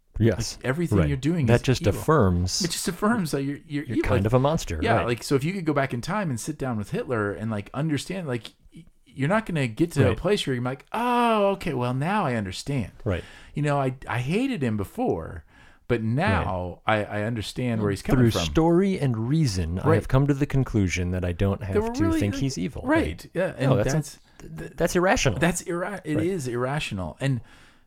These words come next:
Speaker 2: so, i-, yes, is it helpful to hear people's stories that help you love somebody better? Is that a, is that a good thing to do? Yes, one hundred percent. But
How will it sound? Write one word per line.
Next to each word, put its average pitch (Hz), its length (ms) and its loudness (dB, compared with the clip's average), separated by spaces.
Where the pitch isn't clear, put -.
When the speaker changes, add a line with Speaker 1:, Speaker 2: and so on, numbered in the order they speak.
Speaker 2:
so, 143 200 2
i-, 254 160 -4
yes, 143 320 0
is 113 160 -4
it 110 120 -2
helpful 123 420 -6
to 127 120 -8
hear 117 160 -4
people's 123 300 -8
stories 113 360 -6
that 98 120 -4
help 104 240 -4
you 98 100 -4
love 90 260 -4
somebody 110 320 -6
better? 107 300 -6
Is 104 100 -8
that 95 140 -4
a, 87 120 -6
is 101 120 -6
that 92 140 -4
a - 20 -8
good 87 160 -8
thing 90 140 -8
to 90 100 -8
do? 85 100 -14
Yes, 110 440 -6
one 101 120 -6
hundred 110 380 -6
percent. - 540 -10
But 101 460 0